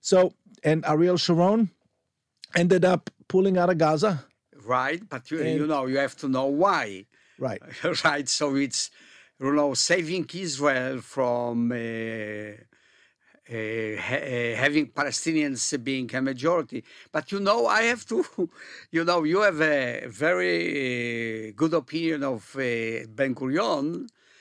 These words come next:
Speaker 2: And, uh, you know, in certain way, I agree with you. But you have to remember that he led the country in very autocratic way.
Speaker 1: Absolutely.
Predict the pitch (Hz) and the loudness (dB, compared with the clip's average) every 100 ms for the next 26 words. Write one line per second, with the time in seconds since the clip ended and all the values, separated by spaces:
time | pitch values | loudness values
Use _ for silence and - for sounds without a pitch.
0 | _ _ - 127 127 127 127 127 - 135 | _ _ -2 0 0 0 0 -2 -4 -2
1 | 123 123 120 120 117 117 - 175 202 208 | 0 0 0 0 -2 -4 -2 2 2 2
2 | 190 147 - 170 151 165 151 143 143 139 | 0 0 0 -2 -2 -2 0 2 0 0
3 | 123 120 107 165 208 175 - 113 107 104 | -2 -4 -2 0 0 0 -2 -6 -6 -8
4 | 110 185 196 - - 139 123 139 226 180 | -10 -4 -4 -4 -6 -2 0 0 0 -2
5 | 127 127 143 - _ _ _ _ _ - | -2 -2 -6 -10 _ _ _ _ _ -14
6 | 113 135 123 - - 156 175 180 180 180 | -2 -2 -2 -14 -6 -4 -4 -4 -4 -4
7 | 202 - _ _ _ _ _ - _ 135 | -4 -8 _ _ _ _ _ -20 _ -6
8 | 123 147 190 143 127 135 160 _ _ _ | 0 2 2 0 -4 -8 -20 _ _ _
9 | _ _ _ _ - 101 110 104 104 98 | _ _ _ _ -16 -8 -6 -4 -6 -4
10 | 143 196 - 117 117 113 _ 117 107 98 | -4 -4 -4 -4 -4 -8 _ -10 -10 -12
11 | 87 _ - 175 196 147 135 - _ - | -16 _ 0 2 2 0 -4 -8 _ -20
12 | 127 113 104 131 139 - 113 - 135 135 | -14 -12 -10 -6 -6 -6 -18 -16 -6 -6
13 | 90 92 104 98 107 107 123 101 | -6 -8 -8 -6 -6 -4 -6 -8